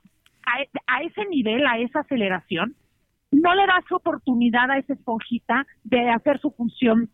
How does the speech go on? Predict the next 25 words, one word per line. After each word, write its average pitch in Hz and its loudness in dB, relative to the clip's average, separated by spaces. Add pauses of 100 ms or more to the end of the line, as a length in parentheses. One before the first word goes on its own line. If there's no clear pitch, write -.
(220)
de 214 2
limpiar 220 2
el 220 0
aire 233 -2 (360)
y 277 0
de 240 2
bajarle 240 0
a 202 -4
la 180 -4
temperatura, 175 -4 (480)
que 262 0
también 214 0
está 202 -2
ocasionando 175 0
el 170 2
océano, 160 -2 (340)
¿no? 196 -2 (340)
¿Por 285 2
qué? 381 -2
Por 247 0
la 180 0
cantidad 202 0
de 202 2
combustible 208 0
fósil 269 0